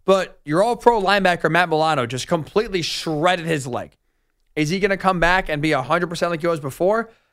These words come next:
I hope so. No guarantee. Tre'Davious White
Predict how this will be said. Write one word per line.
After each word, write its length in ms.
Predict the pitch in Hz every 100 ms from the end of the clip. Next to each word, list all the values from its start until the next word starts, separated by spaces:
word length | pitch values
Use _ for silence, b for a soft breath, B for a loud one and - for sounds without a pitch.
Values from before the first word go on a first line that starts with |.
| b
I 80 | 190
hope 220 | 262 285
so. 220 | - 185
No 200 | 170 196
guarantee. 540 | 180 180 170 151 104 - _ _ -
Tre'Davious 540 | 185 220 240 233 -
White 360 | 185 220 254